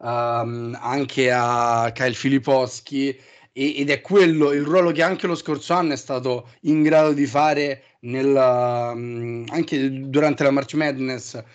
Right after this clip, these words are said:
è stato lui la grande chiave di, di, di Duke e della corsa di Duke fino alle semifinali. Quindi penso che se debba prendere un punto di riferimento,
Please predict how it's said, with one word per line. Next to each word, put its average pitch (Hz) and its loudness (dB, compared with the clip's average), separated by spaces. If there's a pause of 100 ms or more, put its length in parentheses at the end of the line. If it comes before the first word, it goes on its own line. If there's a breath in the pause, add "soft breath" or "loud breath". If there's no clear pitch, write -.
(100 soft breath)
è 117 -18
stato 139 0
lui 160 6
la 143 4
grande 127 2
chiave 123 0
di, 113 -4 (220 loud breath)
di, 117 -2
di 127 -4
Duke 135 2
e - -2
della 120 -2
corsa 127 -2
di 127 -4
Duke 135 -2
fino 123 -4
alle 117 -4
semifinali. 113 -6 (220 loud breath)
Quindi 165 2
penso 143 0
che 135 2 (160 loud breath)
se - -6
debba 156 2
prendere 170 2
un 156 0
punto 185 -4
di 175 2
riferimento, 170 2